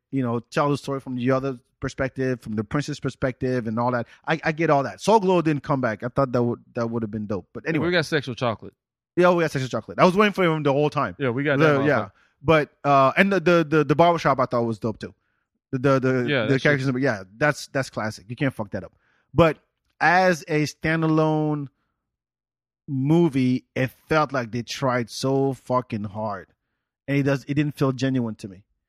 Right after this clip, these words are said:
Speaker 1: And I'm not look, and, and again, I'm not comparing to the other one. I'm just saying you, you know what notes to hit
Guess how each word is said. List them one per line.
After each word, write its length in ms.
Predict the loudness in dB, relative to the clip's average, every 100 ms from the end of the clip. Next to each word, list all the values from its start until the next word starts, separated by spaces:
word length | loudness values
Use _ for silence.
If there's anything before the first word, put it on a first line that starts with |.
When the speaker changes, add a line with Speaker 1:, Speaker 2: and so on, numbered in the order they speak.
| _ _ _
Speaker 1:
And 80 | 2
I'm 60 | 6
not 160 | 6
look, 180 | 6 2 2
and, 120 | 0
and 140 | 2 2
again, 180 | 4
I'm 160 | 2 2
not 200 | 2 2
comparing 500 | 0 0 0 2 0
to 120 | -2
the 180 | 0 4
other 180 | 4 4
one. 240 | 2 0
I'm 140 | 0 0
just 200 | -2 -2
saying 420 | 0 2 2 -2 -8 _ _ -8
you, 240 | 0 0 2
you 260 | 2 2
know 600 | 2 2 2 2 2 -2 -8
what 380 | _ -2 -2 0
notes 400 | 0 2 0 -2
to 160 | -6 -6
hit 420 | -2 -2 -4 _